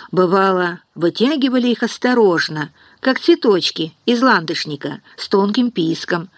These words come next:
и скручивали из них лодочки. И шумят, журчат звонкие ключики, как молодые, всегда молодые.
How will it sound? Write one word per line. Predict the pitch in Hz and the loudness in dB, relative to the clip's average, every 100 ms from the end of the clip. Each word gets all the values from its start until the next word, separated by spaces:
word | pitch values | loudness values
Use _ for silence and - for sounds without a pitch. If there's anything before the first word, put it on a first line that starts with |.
| - - | -20 -4
и | 202 | -2
скручивали | - 170 208 311 - 262 240 220 | -2 0 4 4 4 2 2 2
из | 185 | 0
них | 185 214 - - | 0 0 -2 -8
лодочки. | 160 170 165 151 - - 147 - _ _ _ _ _ _ | -2 2 2 0 -2 -2 -6 -12 _ _ _ _ _ _
И | - | -2
шумят, | 190 - 175 180 311 240 | 0 0 0 2 0 0
журчат | 233 247 - 262 240 | 0 0 0 0 0
звонкие | 170 226 247 247 247 | 0 0 0 0 0
ключики, | 254 285 233 - 156 147 135 - - - | 2 2 2 -2 -4 -6 -6 -10 -20 0
как | 254 254 | 0 4
молодые, | 311 359 269 226 170 143 - _ _ _ | 4 4 4 4 2 -4 -10 _ _ _
всегда | - - 175 160 151 180 247 | -8 -2 -2 -2 -2 0 2
молодые. | 190 151 147 147 143 135 | 0 -2 -4 -2 -2 -4